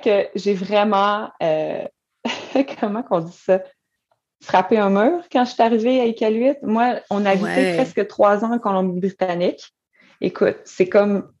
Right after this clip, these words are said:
Speaker 1: la province du bien-être, là, tu sais, tout le monde a, tout le monde mange bio, tout le monde est actif. Tu sais, c'est vraiment, là, c'est difficile à décrire quand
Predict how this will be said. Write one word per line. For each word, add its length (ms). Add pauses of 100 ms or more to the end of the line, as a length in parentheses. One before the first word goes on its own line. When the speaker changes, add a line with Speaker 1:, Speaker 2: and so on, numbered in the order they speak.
(100)
Speaker 1:
la 180
province 1120
du 160
bien-être, 800
là, 220
tu 80
sais, 340
tout 220
le 100
monde 680
a, 260 (800)
tout 120
le 60
monde 240
mange 280
bio, 540
tout 160
le 60
monde 200
est 180
actif. 1000
Tu 160
sais, 140
c'est 260
vraiment, 680
là, 280
c'est 200
difficile 440
à 60
décrire 640
quand 100